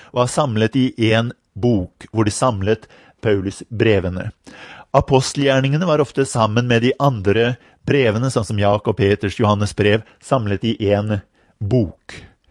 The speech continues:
Inntil man til slutt begynte å skrive alle disse sammen. De var jo skrevet til forskjellige tider, ikke sant? Så dermed så hadde de evangelieboken, de hadde brevene til Paulus,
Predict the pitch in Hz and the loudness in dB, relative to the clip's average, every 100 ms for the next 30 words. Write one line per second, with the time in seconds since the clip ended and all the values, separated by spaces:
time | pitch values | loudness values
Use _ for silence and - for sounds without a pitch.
0 | _ _ _ - 131 104 - 113 123 120 | _ _ _ -2 -2 -2 0 2 2 -2
1 | - - 117 117 131 123 110 - 123 110 | -12 -4 -2 0 -2 0 0 0 -2 0
2 | - 117 110 98 - 113 98 107 113 - | 0 0 2 2 2 0 0 -2 -2 -2
3 | 95 87 95 110 117 - 143 123 104 127 | -2 -2 -2 0 0 0 0 2 0 -2
4 | 110 127 - 117 127 131 156 95 - - | -4 -2 0 2 2 0 -2 -4 -8 -20
5 | _ _ _ _ _ - 92 - - - | _ _ _ _ _ -4 -4 -4 -14 -20
6 | - - - 117 120 117 113 117 135 123 | -20 -10 0 2 2 0 0 0 0 0
7 | 123 104 110 107 104 107 95 113 127 131 | 0 0 0 0 0 0 0 0 2 0
8 | 120 135 - 143 120 101 101 101 107 104 | 0 0 -2 -2 0 2 2 2 0 -4
9 | _ - _ - 104 120 107 92 101 117 | _ -20 _ -8 -2 2 2 0 0 0
10 | 127 - 117 110 110 110 131 - | -2 -2 -2 0 0 2 0 -2